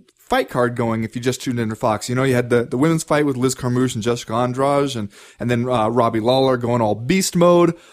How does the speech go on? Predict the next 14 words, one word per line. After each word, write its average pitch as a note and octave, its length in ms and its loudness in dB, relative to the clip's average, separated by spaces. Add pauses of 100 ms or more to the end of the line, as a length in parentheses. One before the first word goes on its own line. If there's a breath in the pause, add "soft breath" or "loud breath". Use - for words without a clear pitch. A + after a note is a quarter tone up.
(160 loud breath)
Uh, B2+ 300 0
and D#3 200 0
then F3 160 0
it D#3+ 140 -4
just C3+ 240 -4
grinds D#3+ 760 -2
to C#3+ 140 -8
a G#2+ 140 0
halt C#3+ 600 0 (140)
with A2 600 -2
Roy C3 240 2
McDonald, A2+ 640 0 (140)
the A#2 200 -10 (100)
Ram, A2+ 480 2